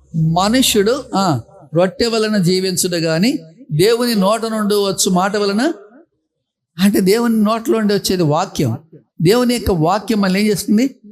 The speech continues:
పోషిస్తుంది. దేవుని యొక్క వాక్యం పోషిస్తుంది.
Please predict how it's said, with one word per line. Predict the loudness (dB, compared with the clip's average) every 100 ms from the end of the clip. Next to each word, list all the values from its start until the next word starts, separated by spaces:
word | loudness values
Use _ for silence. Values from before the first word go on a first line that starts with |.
| -20 _ _ _ _ 2
పోషిస్తుంది. | 2 2 -2 -2 -8 -10 _ -2
దేవుని | 0 0
యొక్క | 0 0
వాక్యం | 0 0 0 0
పోషిస్తుంది. | 0 0 -2 0 0 0 -2